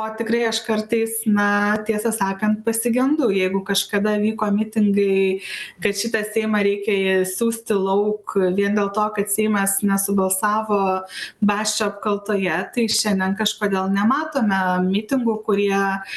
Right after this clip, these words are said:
vyktų panašiai, ragindami, tarkime, trauktis nuteistos partijos pirmininkę iš Seimo pirmininko pareigų. Tai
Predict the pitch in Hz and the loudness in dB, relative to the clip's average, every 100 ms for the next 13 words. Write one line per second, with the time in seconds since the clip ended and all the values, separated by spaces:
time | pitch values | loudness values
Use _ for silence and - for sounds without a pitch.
0 | - - 202 233 240 214 202 - 214 208 | -10 -2 2 2 0 -2 -2 -2 -4 0
1 | 185 - 196 208 247 240 196 196 214 208 | 0 0 2 2 2 2 2 0 2 2
2 | 202 190 185 190 190 208 190 190 190 190 | 2 0 0 -2 0 0 0 0 -2 -2
3 | 190 - 196 - 190 190 185 - 202 202 | -4 -2 -2 0 0 0 -2 -2 -4 -2
4 | - 185 196 - 196 185 185 - - - | -2 -2 -4 -2 0 2 0 0 -2 -4
5 | - - _ 226 226 220 208 202 196 196 | -6 -6 _ -2 -2 0 0 0 0 2
6 | 185 185 - 202 202 202 - 277 240 185 | 2 0 0 0 0 -2 0 2 2 2
7 | 170 170 170 - 180 120 107 202 185 185 | 0 0 -4 -2 -2 -2 -2 -2 -4 -4
8 | - 196 | -2 -2